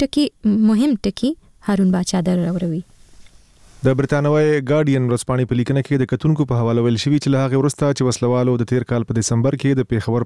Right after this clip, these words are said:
Speaker 2: پر آرمي پبلک سکول برید وکړ، پاکستان یو مخ بدل شو. تر برید وروسته حکومت د هیواد ټولو سکولونو ته وویل چې د خپل امنیت لپاره سخت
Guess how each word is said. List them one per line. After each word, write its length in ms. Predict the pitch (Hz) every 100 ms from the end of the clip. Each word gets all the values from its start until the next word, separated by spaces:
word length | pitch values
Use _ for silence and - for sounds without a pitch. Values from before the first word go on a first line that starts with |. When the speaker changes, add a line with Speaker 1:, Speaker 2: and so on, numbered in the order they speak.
| -
Speaker 2:
پر 100 | 113 113
آرمي 240 | 113 135 127 -
پبلک 260 | 110 107 -
سکول 240 | 123 117 117 110
برید 240 | 135 127
وکړ، 500 | 127 139 139 143 160 120
پاکستان 580 | 104 104 117 117 113 110 113 120
یو 100 | 135 110
مخ 180 | 101 - - - 117
بدل 240 | 110 101 -
شو. 120 | 139 - _ _ _ _ -
تر 100 | 135 131
برید 240 | 147 143 143
وروسته 340 | 151 - 127 117
حکومت 340 | 120 123 147 135
د 120 | 117 123
هیواد 280 | 123 120 -
ټولو 240 | 160 160
سکولونو 320 | - 123 120 120
ته 120 | 127
وویل 200 | 139 135
چې 140 | 123
د 100 | 104
خپل 240 | - 120 113
امنیت 300 | 117 117 113
لپاره 320 | 113 110 110 107 -
سخت 320 | 135 -